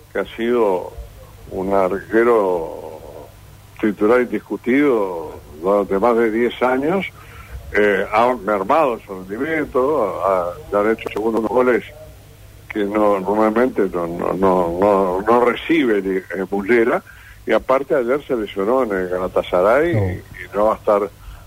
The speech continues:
Speaker 1: para estos dos partidos ante Paraguay y Venezuela, eh, seguro que no va a estar, con el agravante de que quien era el mejor arquero del medio acá, Sergio Roget, el arquero de Nacional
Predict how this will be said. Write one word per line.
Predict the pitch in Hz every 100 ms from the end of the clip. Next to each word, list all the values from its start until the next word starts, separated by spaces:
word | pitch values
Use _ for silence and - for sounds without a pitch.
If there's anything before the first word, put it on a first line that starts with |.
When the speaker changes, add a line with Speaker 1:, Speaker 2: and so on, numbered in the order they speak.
| - -
Speaker 1:
para | 95 92 92
estos | 92 - 98
dos | 104 107
partidos | 95 90 110 107 98 - - - - - -
ante | 92 95 95 92 87
Paraguay | 95 92 92 110 113
y | 104 92
Venezuela, | 85 85 - 104 131 185 185 - - - - - -
eh, | 90 -
seguro | 104 127 117
que | 98
no | 87
va |
a | 82
estar, | 175 165 92 76 -
con | 85 90
el | 87
agravante | 90 90 104 123 127 139
de | 117 95
que | 107 127 151 131 - - - -
quien | 104 104
era | 117 113
el |
mejor | 101 95 123 120
arquero | 110 113 117 113
del | 110
medio | 110 117 107 98 92
acá, | 87 120 110 - - - - - -
Sergio | - 110 98 110
Roget, | 101 101 - 135 -
el | 87
arquero | 90 87 - 110 110
de |
Nacional | 110 107 135 127 139 214